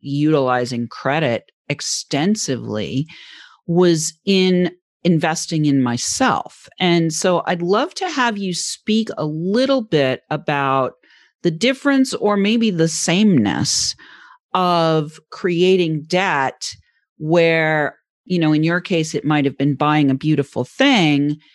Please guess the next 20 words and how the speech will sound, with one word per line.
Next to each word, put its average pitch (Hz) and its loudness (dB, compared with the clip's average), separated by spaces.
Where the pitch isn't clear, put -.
In 165 -2
my 214 0
case, 214 -6
I 170 -2
created 156 -4
a - -4
significant 156 -2
amount 131 -2
of 151 -6
debt 120 -2
investing 139 -4
in 123 -6
myself. 165 -4
And, 147 -4
and 165 -2
in 226 0
the 226 2
coaching 190 -2
industry, 156 0
there's 175 0